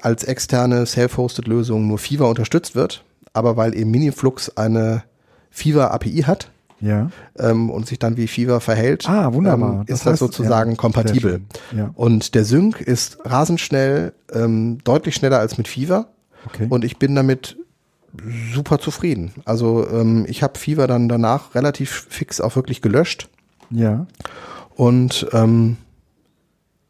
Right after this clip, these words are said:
Speaker 1: ja.
Speaker 2: Ja.
Speaker 1: Es kann sein, dass das nicht auf
Speaker 2: Auf Twitter? Ich hab
Speaker 1: Also du suchst bei Twitter,
Speaker 2: ich
Speaker 1: oder?
Speaker 2: such bei Twitter.
Speaker 1: Nee,
Speaker 2: Ja.
Speaker 1: dann vielleicht ist es tatsächlich auf dem Blog.
Speaker 2: Mhm. Ähm, nee, dann müssen wir noch mal im, im Blog kurz gucken. So viel Zeit muss, äh, sein. Du hast aber noch ein anderes Tool.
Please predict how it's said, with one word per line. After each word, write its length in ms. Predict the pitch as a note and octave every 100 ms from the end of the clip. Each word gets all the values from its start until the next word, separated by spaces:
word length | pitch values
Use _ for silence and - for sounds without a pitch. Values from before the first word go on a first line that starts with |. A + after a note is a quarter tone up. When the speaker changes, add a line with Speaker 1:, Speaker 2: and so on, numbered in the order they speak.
| _ _ _
Speaker 1:
ja. 120 | G#2+
Speaker 2:
Ja. 280 | A#2 A2+ D#3 - - -
Speaker 1:
Es 160 | - A#2
kann 160 | - E3+
sein, 140 | D#3+
dass 100 | C#3+
das 160 | C#3 D3+
nicht 300 | C#3 - -
auf 420 | A#2 A2+ - - _ _ _ _ -
Speaker 2:
Auf 160 | B2
Twitter? 400 | - C#3+ F3+ A#3 - _ _ _ _
Ich 120 | -
hab 80 | A2
Speaker 1:
Also 100 | A2+
du 40 | C3
suchst 180 | D#3+ -
bei 120 | C3
Twitter, 280 | - F#3 A#3
Speaker 2:
ich 60 |
Speaker 1:
oder? 180 | G#3 F3
Speaker 2:
such 80 | D3+
bei 80 | C3
Twitter. 420 | - C3 A2+ G2
Speaker 1:
Nee, 140 | A#2+ C3+
Speaker 2:
Ja. 60 |
Speaker 1:
dann 220 | B2+ C3+ C3+
vielleicht 400 | - - D3 D#3+
ist 80 | F#3+
es 60 |
tatsächlich 460 | - C#3+ - E3 D#3
auf 80 | D#3
dem 100 | C#3+
Blog. 160 | D#3+
Speaker 2:
Mhm. 280 | A2 B2+ D3+ - - - - - - - - _ _ _ _ _ _ _ _ - - _ _ _
Ähm, 920 | - C3 C3 C3+ C3+ C#3 C#3+ C#3+ C#3
nee, 300 | A#2+ A2 A#2 A#2+
dann 420 | A#2 A#2+ B2+ -
müssen 260 | A#2 B2
wir 40 | A#2+
noch 100 | A2+
mal 140 | A#2
im, 140 | G#2+ G#2
im 420 | - A2+ A2 A2 -
Blog 360 | A#2+ A2+ C3
kurz 260 | - C3 -
gucken. 240 | C3 B2+
So 80 | A#2
viel 160 | - B2+
Zeit 300 | A#2+ A#2 A#2
muss, 260 | A2+ -
äh, 280 | F#3 A2+ G#2
sein. 360 | G2+ G#2 G#2 G2+
Du 100 | G#2+
hast 120 | C#3
aber 120 | B2+
noch 100 | A#2+
ein 100 | B2
anderes 340 | A#2 A#2 G#2 -
Tool. 280 | G#2+ G2